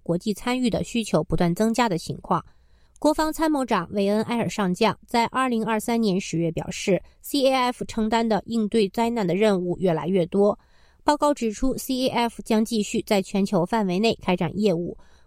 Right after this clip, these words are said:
无论是在国内防御森林火灾，在北美实现对北美防空司令部的承诺，在拉脱维亚支持北约，还是在印度太平洋地区增加军事存在，加拿大军队都将为国际和平和稳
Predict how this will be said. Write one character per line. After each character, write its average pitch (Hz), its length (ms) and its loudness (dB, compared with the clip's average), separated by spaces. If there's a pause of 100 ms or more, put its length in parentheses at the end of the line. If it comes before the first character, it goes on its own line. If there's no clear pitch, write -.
无 277 120 4
论 330 180 4
是 294 140 -4
在 247 200 0
国 202 200 0
内 233 240 0
防 185 200 0
御 196 60 0
森 240 220 -2
林 208 140 0
火 - 220 -4
灾， 208 320 2
在 202 140 0
北 190 160 2
美 220 160 0
实 175 200 -4
现 226 280 0
对 208 160 2
北 180 180 0
美 196 160 2
防 170 220 -2
空 254 160 -2
司 - 160 -4
令 247 220 0
部 220 100 2
的 170 80 -2
承 170 300 -6
诺， 202 200 2 (420)
在 277 260 2
拉 294 160 2
脱 294 180 6
维 240 160 -6
亚 233 200 -2
支 214 120 -12
持 196 160 -8
北 151 180 -8
约， 196 280 -2 (120)
还 247 180 -2
是 285 120 -4
在 247 180 2
印 247 240 -2
度 233 140 -2
太 - 180 -4
平 208 160 2
洋 180 180 0
地 208 180 -2
区 - 320 -4
增 214 160 2
加 202 180 2
军 226 160 0
事 185 140 -2
存 - 260 -6
在， 202 180 2 (300)
加 311 140 0
拿 320 160 2
大 302 180 2
军 262 220 0
队 247 240 2
都 233 120 2
将 226 200 2
为 202 100 4
国 170 200 0
际 220 180 0
和 190 200 0
平 196 220 2
和 214 140 0
稳 190 160 0